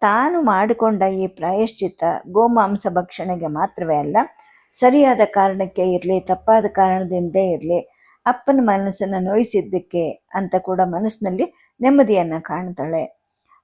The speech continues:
ಅವರು ಸಂಗ್ರಹಿಸಿ ಒಂಟಿಯಾಗಿ ಕೂತು ಓದಿ ಜೀರ್ಣಿಸಿಕೊಂಡಿರೋ ಈ ಗ್ರಂಥಗಳನ್ನೆಲ್ಲ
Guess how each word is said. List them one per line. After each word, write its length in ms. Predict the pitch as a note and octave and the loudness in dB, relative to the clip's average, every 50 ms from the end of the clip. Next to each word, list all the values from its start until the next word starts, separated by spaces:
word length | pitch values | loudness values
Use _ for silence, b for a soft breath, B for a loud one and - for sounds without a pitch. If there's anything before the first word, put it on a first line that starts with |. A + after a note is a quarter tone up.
| _ | _
ಅವರು 540 | - B3+ C#4+ D#4 C#4 B3 A#3 A#3 A3+ - - | 0 0 2 2 4 4 6 4 4 0 -6
ಸಂಗ್ರಹಿಸಿ 920 | - - A3+ G#3+ A#3 A3+ A3+ A#3+ A#3 A#3+ G#3+ F3 - - F#3+ F#3+ E3+ - - | -4 0 0 0 2 2 2 2 2 2 0 -2 -2 -4 -4 -4 -6 -8 -4
ಒಂಟಿಯಾಗಿ 640 | - G#3 C4 D4 C#4+ B3+ A#3+ A3+ G#3+ G#3 F#3+ C#3+ - | 0 2 2 2 2 2 2 2 2 2 0 -6 -10
ಕೂತು 460 | - _ - A#3+ B3 A#3 A#3 - F3+ | -12 _ -6 -4 -4 -4 -6 -6 -4
ಓದಿ 580 | G3 F#3+ F3+ E3 F#3+ G#3+ A#3 A3+ F3 F#3 F#3+ F#3 | -4 -4 -2 2 4 4 4 4 4 2 0 -2
ಜೀರ್ಣಿಸಿಕೊಂಡಿರೋ 1000 | E3 - - A#3+ B3+ B3+ B3 A3+ G#3 - - - G3 F#3+ F3 E3 F3 F3+ F3+ F3 | -2 -2 0 2 2 4 2 0 0 -2 -4 -2 -2 -2 -2 -2 -2 -2 -2 -2
ಈ 180 | F3 G3+ A3 | -2 -2 -4
ಗ್ರಂಥಗಳನ್ನೆಲ್ಲ 840 | F#3+ G#3 F#3 F3+ G3 A3 A3+ - B3 A#3+ A3+ G#3 F3+ E3+ D#3 E3 F#3 | -2 0 0 0 0 0 0 0 0 2 2 0 0 -2 -6 -2 -2